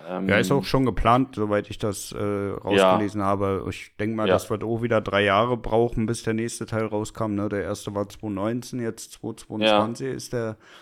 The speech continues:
Speaker 2: andere raus. Das heißt, zwo fünfundzwanzig, zwo sechsundzwanzig gegebenenfalls.
Speaker 1: Ja,
Speaker 2: Ja.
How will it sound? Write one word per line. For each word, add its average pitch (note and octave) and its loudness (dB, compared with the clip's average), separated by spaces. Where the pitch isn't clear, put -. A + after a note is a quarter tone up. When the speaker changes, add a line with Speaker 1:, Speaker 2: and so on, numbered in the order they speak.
Speaker 2:
andere A#2 -2
raus. A2+ 0
Das F#2 -8
heißt, G2 -10
zwo G#2+ -10
fünfundzwanzig, G#2+ -8
zwo - -12
sechsundzwanzig G#2+ -8
gegebenenfalls. G#2 -6
Speaker 1:
Ja, F2 4
Speaker 2:
Ja. - -2